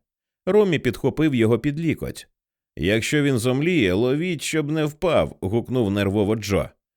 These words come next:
«Можливо, ця штука на дорослих діє дужче». «Це просто запах», промовив Расті, «я вже в порядку». Але навіть подалі від ведмедя світ пах кепсько, важкою кіптявою, ніби весь Честерміл перетворився на велику замкнену кімнату.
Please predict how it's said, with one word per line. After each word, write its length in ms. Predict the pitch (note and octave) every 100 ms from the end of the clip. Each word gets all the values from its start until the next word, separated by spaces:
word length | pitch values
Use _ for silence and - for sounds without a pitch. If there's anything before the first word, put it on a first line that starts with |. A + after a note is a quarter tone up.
| _ -
«Можливо, 540 | - D#3+ D3 D#3+ C3
ця 200 | A2+ B2+
штука 500 | A2 - D#3 A#2+ G2+
на 120 | G#2 A2+
дорослих 520 | B2 B2+ A#2 B2+ G#2+
діє 280 | A#2 A#2 C#3+
дужче». 520 | G3+ A#2+ - D#2 - _ _ _ _ -
«Це 220 | D3+ C#3
просто 440 | C#3+ B2+ - G2
запах», 480 | E2 F2+ C#2+ C#2+ -
промовив 420 | F#2+ F2+ E2+ E2+
Расті, 440 | D#2+ D#2 - G#2+ C#3+
«я 180 | B2+
вже 200 | E2+ E2
в 60 | D#2
порядку». 600 | - E2+ D#2 C2+ - - - _ _ _ _ _ -
Але 240 | F3+ F#3+
навіть 420 | F#3+ F3 D#3+ -
подалі 440 | D#3 C#3+ C#3 A#2+ F#2+
від 160 | G2
ведмедя 680 | E2 E2+ G#2 E3+ A2 D#2+ C2 _ _ -
світ 420 | - C3 F#3+ -
пах 240 | G#2+ G2+
кепсько, 580 | - F#2 D#2+ - D2 - - _
важкою 580 | E2+ G2 F2+ - G2 F2+
кіптявою, 720 | - D3 - E2+ D2+ D#2 C#2+ C2+ _ _ -
ніби 260 | F3 D#3
весь 240 | C#3 A2+ G2
Честерміл 760 | - F#2+ - E2+ D#2+ B2 F3
перетворився 680 | D3 G2+ D#2+ D#2 A#2 C3 G2+
на 100 | E2+
велику 420 | D2+ G2 D3+ C3+
замкнену 520 | F2 F2+ F2+ G#2 G#2
кімнату. 600 | G#2 D3+ F3 D3 - C#2+